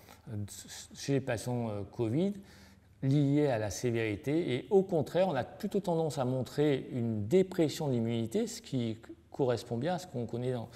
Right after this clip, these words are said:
dans le choc septique, plutôt qu'une tempête cytokinique. C'est très variable dans le temps, bien sûr, hein, mais quand les patients sont graves en réanimation, on a plutôt un défaut d'immunité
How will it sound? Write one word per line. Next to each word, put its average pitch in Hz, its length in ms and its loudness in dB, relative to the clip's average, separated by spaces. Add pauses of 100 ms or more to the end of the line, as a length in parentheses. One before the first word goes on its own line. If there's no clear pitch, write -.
(120)
dans 117 100 -6
le 104 60 -6
choc 101 180 -8
septique, 180 440 -4 (340)
plutôt 160 400 4
qu'une 123 260 -2
tempête 127 380 -4
cytokinique. 123 720 -4 (560)
C'est - 220 -6
très 131 240 -2
variable 135 320 2
dans 113 120 0
le 113 80 0
temps, 156 260 -2
bien 139 140 -2
sûr, 170 300 -2
hein, 185 80 -8 (280)
mais 110 140 -4
quand 165 220 -4
les 160 140 4
patients 143 240 0
sont 131 180 -4
graves 117 380 2
en 139 120 -2
réanimation, 123 640 -2
on 123 80 -4
a 104 100 0
plutôt 156 480 0 (280)
un 107 180 -6 (340)
défaut 160 360 4
d'immunité 117 680 0